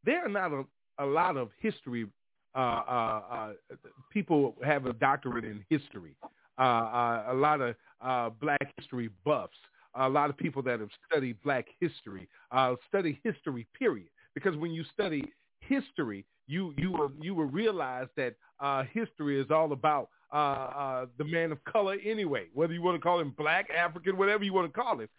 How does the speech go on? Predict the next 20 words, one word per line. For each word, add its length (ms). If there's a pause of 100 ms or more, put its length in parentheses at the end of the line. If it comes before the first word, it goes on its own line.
(220)
So, 200
Pastor, 340
let 60
me 60
ask 240
you 120
something. 260 (160)
First 200
thing 140
I 20
wanna 200
throw 180
out 180
there 160
tonight, 340 (1200)
what 200
is 160
it 120
about 440 (1200)
history 440